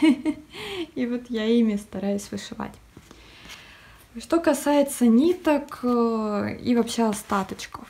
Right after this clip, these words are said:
то есть вот можете видеть, канвы было прям с хорошим запасом. Здесь раз-, ну, так, сантиметров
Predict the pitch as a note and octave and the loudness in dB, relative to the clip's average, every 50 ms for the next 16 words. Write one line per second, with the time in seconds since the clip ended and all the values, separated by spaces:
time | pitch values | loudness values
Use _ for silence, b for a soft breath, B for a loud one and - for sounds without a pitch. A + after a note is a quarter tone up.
0 | - - - - - - - - - - - - - A3+ A3 A3+ G#3 G#3 - - | -20 -20 -16 -16 -16 -14 -14 -12 -12 -12 -12 -10 -4 -2 0 0 0 -2 -4 -6
1 | - G#3+ A3+ G#3+ G3 G3 F#3+ - - - G#3+ G#3 G#3 G#3 G#3 G#3 G3+ G3 F#3 G3+ | -4 -2 0 0 0 -2 -4 -6 -8 -2 0 0 0 2 2 2 2 0 0 0
2 | G#3 A3+ A3+ - G3+ G3+ G3 F#3+ F#3+ - - G3 F#3+ F#3+ - - - G#3+ G#3 G3+ | -4 -6 -6 -2 2 2 2 2 0 -4 -4 -4 -4 -4 -6 -6 -4 -2 -2 -2
3 | G3 - - G#3 G3 - A3 G#3+ A3 - G3+ G3 G3 - - - B3 B3 B3 - | -2 -2 -4 -4 -2 -2 -2 -4 -2 -2 -4 -4 -4 -4 -4 -2 0 0 0 0
4 | A3 G#3 G3+ - - - G3+ G3+ G#3+ A3+ A3 G#3 G3+ G3+ G3 - - G3+ - - | -2 -4 -4 -4 -4 -4 -2 -2 -2 -2 -2 0 0 0 -2 -4 -10 -12 -12 -12
5 | - - - G#3 G3 - - G#3 G3+ G#3 G3+ G#3 G3+ G3+ - | -14 -6 -2 -2 -2 0 0 2 2 2 0 -2 -6 -12 -10